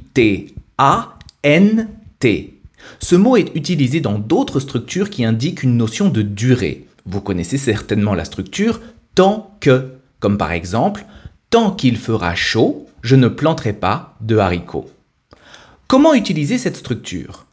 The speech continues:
Après jusqu'à temps que, on utilise généralement le subjonctif.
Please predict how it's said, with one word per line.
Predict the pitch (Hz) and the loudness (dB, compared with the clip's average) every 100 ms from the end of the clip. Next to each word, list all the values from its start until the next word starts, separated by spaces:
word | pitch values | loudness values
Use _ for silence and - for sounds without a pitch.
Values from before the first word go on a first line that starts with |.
| _ _ _ - | _ _ _ -2
Après | 170 - 110 87 - | 0 2 0 0 -4
jusqu'à | 127 - - | -2 0 0
temps | 123 101 87 | 0 -2 -2
que, | - 95 127 - _ _ | -4 -2 -2 -6 _ _
on | 170 | 4
utilise | 190 202 185 135 104 | 4 2 0 0 0
généralement | 107 190 185 107 104 110 156 | 2 2 2 0 0 0 0
le | - | 0
subjonctif. | - 170 131 107 101 - - - | 0 0 0 -2 -2 -6 -12 -18